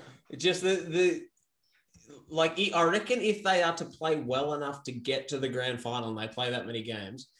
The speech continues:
Speaker 2: Buddy will almost have to kick enough to get close to a thousand by
Speaker 1: The
Speaker 2: the
Speaker 1: thing
Speaker 2: grand
Speaker 1: is, though,
Speaker 2: final.
Speaker 1: Buddy would do,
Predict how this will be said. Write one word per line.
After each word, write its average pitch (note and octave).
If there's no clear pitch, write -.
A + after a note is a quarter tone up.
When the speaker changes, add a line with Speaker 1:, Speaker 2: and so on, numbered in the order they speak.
Speaker 2:
Buddy D3
will C#3+
almost C3
have C3
to A#2
kick -
enough A#2+
to B2+
get A#2
close A#2+
to A2+
a A2
thousand G#2+
by G#2+
Speaker 1:
The D3
Speaker 2:
the C3+
Speaker 1:
thing -
Speaker 2:
grand F3
Speaker 1:
is, D#3
though, D3+
Speaker 2:
final. B2+
Speaker 1:
Buddy E3
would D#3
do, C3